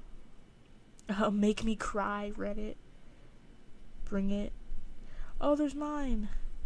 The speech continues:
Seven, six, twenty-nine. I guess it's not that bad. How many, how many, how long is it? Six hours ago?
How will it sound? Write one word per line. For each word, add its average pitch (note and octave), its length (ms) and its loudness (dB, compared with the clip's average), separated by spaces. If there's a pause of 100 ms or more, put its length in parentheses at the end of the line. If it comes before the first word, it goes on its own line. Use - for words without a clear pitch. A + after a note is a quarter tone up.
(360)
Seven, G#3+ 580 4
six, - 680 -4
twenty-nine. G#3 880 -2 (600)
I - 60 4
guess F#4+ 240 4
it's F4+ 120 -2
not F4 160 4
that D#4 160 4
bad. B3 280 -2
How A#3 120 2
many, C4+ 460 -4
how A#3 100 -4
many, B3+ 480 -2 (720)
how B3 100 -4
long C4 180 2
is A3+ 120 2
it? - 80 2
Six - 320 0
hours G#3+ 340 2
ago? B3+ 400 0